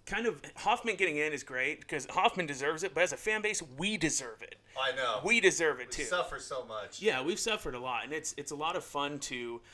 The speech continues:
Speaker 1: uh, bring everyone in on the show in, in our much smaller scale than, you know what, as the Padre fan base is. But, um, we, we really appreciate you guys listening to the show here and, and retweeting the shows and telling your friends about it if you like what you hear.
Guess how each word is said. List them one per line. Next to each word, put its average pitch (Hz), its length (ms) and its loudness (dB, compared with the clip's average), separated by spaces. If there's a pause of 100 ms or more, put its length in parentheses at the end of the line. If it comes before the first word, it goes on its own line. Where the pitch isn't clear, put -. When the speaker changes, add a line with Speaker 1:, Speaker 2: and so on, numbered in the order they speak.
(140)
Speaker 1:
uh, 127 220 0
bring 196 220 -2
everyone 143 440 0
in 147 260 -2
on 143 220 0
the 127 60 -6
show 135 240 0
in, 156 240 -4
in 156 100 2
our 139 100 4
much 160 280 4
smaller 147 480 4
scale 117 640 0 (300)
than, 131 460 2
you 202 120 0
know 170 160 2
what, 135 240 0 (300)
as 135 300 2
the - 140 -4
Padre 123 380 4
fan 131 260 -4
base 117 220 -6
is. 123 340 -2
But, 123 240 -2 (360)
um, 120 320 -2 (180)
we, 185 80 -8
we 214 240 0
really 214 160 4
appreciate 151 380 -2
you 139 60 -8
guys 131 180 -2
listening 131 240 -6
to 120 40 -10
the 113 80 -6
show 135 200 0
here 127 180 0
and, 120 200 -8
and 123 180 -10
retweeting 160 380 -2
the 139 60 -8
shows 127 460 -2
and 113 120 -14
telling 180 260 0
your 139 80 -2
friends 143 280 0
about 135 220 0
it 127 60 -2
if - 80 -12
you 127 60 -8
like 123 220 -2
what 127 140 -10
you 123 80 -12
hear. 127 320 -2